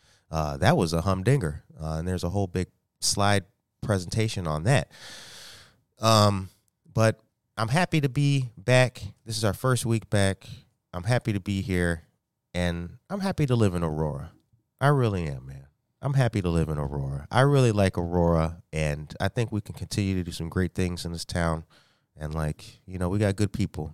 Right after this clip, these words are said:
not just Good Morning Aurora listeners, boom, boom, ting. <laughs> But, uh, we got great people here, and we're all trying to, we're all paddling the boat in the same way. So, uh,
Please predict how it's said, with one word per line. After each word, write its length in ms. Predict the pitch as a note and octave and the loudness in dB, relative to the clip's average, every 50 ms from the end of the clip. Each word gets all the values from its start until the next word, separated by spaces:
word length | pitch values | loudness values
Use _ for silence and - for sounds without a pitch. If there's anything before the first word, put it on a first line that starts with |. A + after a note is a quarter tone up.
| - - | -14 -6
not 180 | - F#2+ G2 - | -2 -2 -2 0
just 280 | - F#2+ F2+ - - | -2 -4 -4 -4 -2
Good 120 | - F#2+ F#2 | -2 -2 0
Morning 260 | F#2+ F#2+ F#2 F#2 F2+ | 2 2 2 2 2
Aurora 300 | F2+ F2 F#2+ F#2+ F2+ E2+ | 2 4 4 4 6 4
listeners, 500 | E2 E2 D#2 - E2 E2 E2+ E2+ - - | 4 0 -2 -2 -6 -6 -6 -6 -8 -10
boom, 320 | - - E2 E2+ E2 D2+ - | -8 -6 -4 -4 -6 -6 -8
boom, 220 | - E2 E2 D#2+ - - | -10 -10 -10 -8 -6 0
ting. 380 | - C3+ C3+ B2+ B2 B2 B2 - _ _ - - - - | 2 2 2 2 -2 -8 -12 -18 _ _ -16 -6 0 2
<laughs> 80 | D3+ C#3+ - - G2 G2 - - _ _ _ - - - - - _ | 2 2 2 -2 -2 -2 -2 -4 _ _ _ -12 -12 -12 -12 -12 _
But, 220 | - G#2 G#2 G2 G2+ | 6 6 8 8 8
uh, 340 | G2 F#2+ F#2 F2+ F2+ F2+ F#2 F#2 - | 8 8 8 6 4 2 0 -4 -4
we 120 | - G#2+ A2 | -2 2 4
got 180 | A#2 G#2 F#2+ | 4 4 4
great 220 | G2 G#2+ A2 G#2 - | 2 0 0 0 0
people 340 | - G#2+ - - E2+ E2+ | -2 -2 0 0 -2 -2
here, 340 | D#2+ F2+ F2 E2 E2 D#2+ D2+ - - _ | 0 0 0 2 2 0 -2 -6 -10 _
and 120 | E2 D#2+ | -10 -4
we're 120 | D#2+ F#2 F#2+ | 0 2 2
all 100 | F#2 F#2 | 2 2
trying 180 | - G2 F2+ | 2 0 -2
to, 140 | E2+ E2 E2+ E2+ | -2 -4 -6 -6
we're 140 | F2 G2+ | 0 2
all 80 | G#2 G#2 | 2 2
paddling 400 | - - A2+ G#2 F#2+ F#2+ F#2 F#2 | 2 2 2 2 2 0 -2 -4
the 60 | F2+ | -2
boat 200 | D#2+ F#2 F2+ D#2+ | 0 0 0 0
in 60 | - | -2
the 60 | E2+ - | -6 -8
same 280 | - - E2+ E2 D#2+ | -6 -6 -6 -6 -4
way. 200 | D#2+ D2+ D2 C#2+ | -4 -6 -6 -6
So, 280 | - - D2+ D2 D2+ - - - - - - - - - - - - | -6 -6 -6 -6 -6 -8 -12 -20 -20 -18 -16 -16 -16 -16 -18 -4 0
uh, 340 | D#2+ D#2+ D#2+ D#2+ D#2+ D#2 | 4 6 6 6 6 4